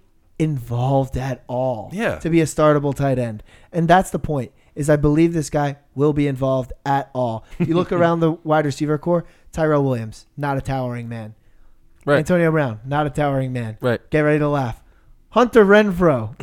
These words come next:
Speaker 3: <laughs>
Speaker 1: not a towering man.
Speaker 3: No, no.
Speaker 1: So you need a tight end with a receiving core like that.
Speaker 3: Yeah.
Speaker 1: And I think it works out. I think Der-, uh, Derek Carr has proven that he throws to the tight end.
Speaker 3: For sure.
Speaker 1: We've seen Clive Walford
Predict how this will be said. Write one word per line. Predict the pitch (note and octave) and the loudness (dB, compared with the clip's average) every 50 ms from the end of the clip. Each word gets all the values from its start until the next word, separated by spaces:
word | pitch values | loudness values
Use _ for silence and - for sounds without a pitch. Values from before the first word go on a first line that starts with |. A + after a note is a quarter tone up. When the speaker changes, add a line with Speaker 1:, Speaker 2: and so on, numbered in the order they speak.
| - - | 2 4
Speaker 3:
<laughs> | - F3 - - F#3+ F#3+ - E3+ E3 - - - - C#3 C#3+ - - | 4 4 6 4 4 4 4 0 -2 -2 -4 -8 -4 -4 -4 -4 -2
Speaker 1:
not | - - G3+ G#3 G#3 G#3+ | 0 4 4 4 4 6
a | |
towering | G3+ G#3+ G#3 G#3+ G#3+ G#3 G#3 G3+ G3 G3 | 6 6 8 8 8 8 6 4 2 0
man. | G3+ G3+ G3+ F#3+ | 2 2 2 4
Speaker 3:
No, | C3 A#2+ A2 F#2+ F2+ - | 4 4 4 2 0 -4
no. | - F#2+ G2+ F#2 F2+ E2+ | -6 -4 -2 -2 -2 -4
Speaker 1:
So | - - | -2 0
you | C4 C4+ | 2 6
need | C4+ C#4+ D4+ D4+ | 6 8 8 8
a | C#4+ | 8
tight | - C#4 C#4 B3+ | 8 8 10 10
end | B3 A#3 A3 G3+ F3+ E3 D#3+ | 10 8 6 2 0 -2 -2
with | F#3 G3 F#3+ F3+ | 0 0 2 2
a | F#3 | 2
receiving | F3+ E3+ E3+ F3 F3 E3 E3 | 0 0 0 0 0 0 0
core | D#3 E3+ E3 D#3 | 0 0 2 2
like | D3 D3 C#3 C3+ - | 2 0 -2 -2 -2
that. | - E3+ - A#2 - | -2 -2 -2 -4 -2
Speaker 3:
Yeah. | G#2 - - - F#2+ F#2 - | -2 0 2 2 0 -2 -6
Speaker 1:
And | - F3+ F3 | -6 -2 -2
I | E3+ | 0
think | D#3+ F#3+ F#3 F#3+ | 0 -2 0 0
it | F#3 | 0
works | D#3+ E3 D#3+ D#3 - - | 2 2 0 0 0 -2
out. | D#3 C#3 B2+ B2+ - - | -2 -2 -2 -4 -8 -8
I | C#3 C3 | -8 -6
think | C3+ D#3 D3 C3+ | -6 -6 -8 -4
Der-, | - D3+ D3 D3 C#3+ D3 E3 - | -2 -2 0 0 0 0 -2 -2
uh, | - D3 C#3+ C#3+ C#3 C#3 D3 D#3+ - | 0 2 2 2 2 0 -2 -6 -6
Derek | E3+ D#3+ D3+ D3 - | -2 -2 -2 -2 0
Carr | - D3+ D3+ C#3+ | 0 0 0 0
has | C#3 C3 - | 0 -2 -4
proven | _ - D3 D3+ D3+ D3+ D#3+ F3+ G3 A3 A3 | _ -2 0 2 2 2 0 -2 -4 -6 -8
that | G#3 F3 | -6 -4
he | E3+ E3 | -4 -2
throws | E3 F3+ E3 E3 D#3+ | 2 2 2 2 2
to | E3+ | -2
the | F3 | -6
tight | E3 E3+ E3 D#3+ D#3+ | -2 0 0 2 2
end. | E3 F#3 A3+ - | 0 -2 -4 -8
Speaker 3:
For | - - - A2+ | -8 -6 -6 -4
sure. | - - A2 | 0 0 2
Speaker 1:
We've | F#3+ F#3+ F3 | 2 2 0
seen | - G#3 - - | 0 -4 -4 -4
Clive | - - - G3+ G#3 G#3+ A3 F#3 F3 | -8 -8 -4 0 0 0 0 0 -4
Walford | D#3+ E3 F#3 A3 C4 C4 - - F3 C3+ A#2+ A2 A2 | -2 0 2 2 0 0 -2 -4 -4 -4 -4 -6 -12